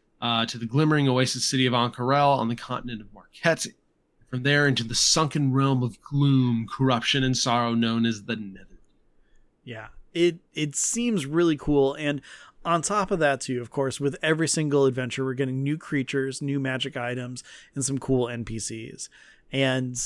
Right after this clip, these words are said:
Speaker 2: you know, i-, if you listen to Critical Role, you know that some of the N P Cs that come out of it are amazing. But even more so, some of those magic items that Matt crafts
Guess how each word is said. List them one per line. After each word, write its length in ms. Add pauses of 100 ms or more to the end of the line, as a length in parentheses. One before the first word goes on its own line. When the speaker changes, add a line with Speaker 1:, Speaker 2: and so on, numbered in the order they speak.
(480)
Speaker 2:
you 120
know, 100
i-, 60
if 420
you 80
listen 280
to 40
Critical 340
Role, 320
you 240
know 220
that 320
some 160
of 60
the 120
N 140
P 140
Cs 300
that 180
come 180
out 240
of 100
it 200 (500)
are 400 (320)
amazing. 720 (260)
But 120
even 180
more 220
so, 180
some 220
of 80
those 160
magic 340
items 400
that 160
Matt 300
crafts 580